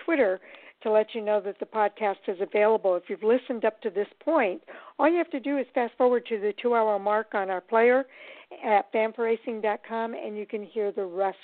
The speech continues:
of that conversation. Um, and we like to just let people know, in case you're first-time listeners, uh, the, the regulars are gonna know that this happens, and they hear this every <laughs> single week,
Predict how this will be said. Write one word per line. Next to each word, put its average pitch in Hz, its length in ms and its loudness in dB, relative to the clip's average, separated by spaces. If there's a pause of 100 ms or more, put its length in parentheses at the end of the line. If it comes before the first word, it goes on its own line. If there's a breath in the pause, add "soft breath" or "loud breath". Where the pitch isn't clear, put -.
of 190 80 -2
that 180 260 -2
conversation. 180 840 -6 (560 loud breath)
Um, 190 680 2 (120)
and 214 280 -2 (120)
we 226 140 2
like 240 260 4
to 262 60 -10
just 220 240 -8
let 226 200 -2
people 233 280 -8
know, 208 300 -2
in 196 100 -8
case 214 240 -6
you're 196 120 -8
first-time 214 500 -6
listeners, 208 500 -6 (460 loud breath)
uh, 190 400 6 (160)
the, 202 180 6 (140)
the 208 100 0
regulars 226 580 0
are 208 80 -6
gonna 190 220 -6
know 202 280 -2
that 240 160 -6
this 226 200 0
happens, 208 460 -4 (360 loud breath)
and 202 160 -4
they 196 120 0
hear 214 180 0
this 190 240 -4
every 220 340 2
<laughs> - 40 -20
single 214 340 0
week, 240 280 -2